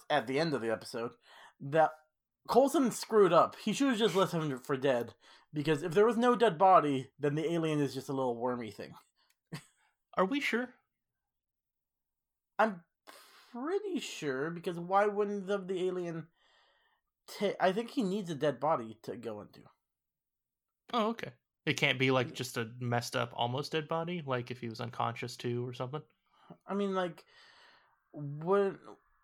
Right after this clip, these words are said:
Speaker 1: like, wouldn't it have taken Will when he was, like, sleeping or something, if it could have?
Speaker 2: That's a good point. Oh, hmm.
Speaker 1: Or Simmons when she was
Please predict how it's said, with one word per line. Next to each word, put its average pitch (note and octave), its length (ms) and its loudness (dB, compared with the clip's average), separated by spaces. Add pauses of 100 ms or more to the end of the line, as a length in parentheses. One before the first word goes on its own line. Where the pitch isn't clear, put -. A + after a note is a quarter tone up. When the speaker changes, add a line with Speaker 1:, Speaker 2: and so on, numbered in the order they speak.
(360)
Speaker 1:
like, E3+ 240 0
wouldn't F3+ 280 -2
it E3+ 40 0
have E3+ 140 -2
taken D3+ 580 -4
Will D3 380 0
when B2+ 240 -6
he B2+ 80 -4
was, B2 120 -8
like, A2 200 -12
sleeping C#3+ 480 -10 (160)
or D3 80 -8
something, D#3+ 360 -4 (500)
if C3+ 100 -8
it C#3 80 -6
could D#3 140 -6
have? F3 160 -8 (2000)
Speaker 2:
That's B3+ 160 -2
a G3+ 40 2
good E3 160 0
point. C#3+ 400 0
Oh, C3+ 260 2 (760)
hmm. B3 100 2
Speaker 1:
Or D3 60 2
Simmons E3 840 -4 (120)
when D3 520 -2 (420)
she - 280 -4
was C3+ 320 2